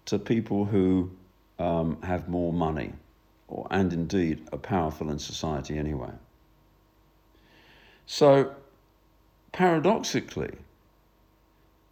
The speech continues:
the pursuit of equality in educational opportunity has led to its exact opposite, at least in Britain, where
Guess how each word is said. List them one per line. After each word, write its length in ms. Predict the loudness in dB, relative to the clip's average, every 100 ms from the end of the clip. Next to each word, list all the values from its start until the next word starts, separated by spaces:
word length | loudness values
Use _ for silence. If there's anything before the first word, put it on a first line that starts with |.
| _ 0
the 120 | 2
pursuit 400 | 2 2 2 2
of 120 | 0
equality 540 | -2 2 4 4 4 4
in 100 | 4
educational 680 | 2 0 2 2 2 -4 -2
opportunity 680 | -4 -4 0 2 2 -2 -2
has 220 | -2 2
led 200 | 0 0
to 80 | -4
its 160 | -6
exact 480 | -10 -4 -2 -2 -4 -6
opposite, 580 | -6 -6 -8 -10 -10 -10
at 180 | -6
least 320 | -2 -2 -4 -8
in 140 | -6 -4
Britain, 440 | -4 -6 -10 -12 -18 _ _ _ _ _ _ -20 _ _ -16
where 560 | -4 2 4 6 4